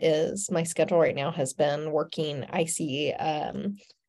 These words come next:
clients until nine P M. My last one gets done at nine P M on Mondays because I was willing to come in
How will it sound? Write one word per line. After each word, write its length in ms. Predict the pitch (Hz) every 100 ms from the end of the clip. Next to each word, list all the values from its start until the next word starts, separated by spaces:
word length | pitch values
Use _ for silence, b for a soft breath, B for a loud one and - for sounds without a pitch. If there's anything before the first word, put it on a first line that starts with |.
| _ -
clients 380 | 180 156 180 214
until 300 | - 175 151
nine 320 | 147 165 170
P 120 | 165
M. 200 | 151 226 226
My 100 | 165
last 240 | 185 -
one 100 | 165
gets 140 | 165
done 240 | - 175 170
at 60 |
nine 180 | 180 185
P 100 | 202
M 120 | 202
on 180 | 185 175
Mondays 540 | 165 160 156 139 190 -
because 320 | 196 196 180
I 100 | 170
was 300 | 180 175 -
willing 340 | 202 180 185
to 60 | 196
come 240 | 202 185
in 300 | 165 151 156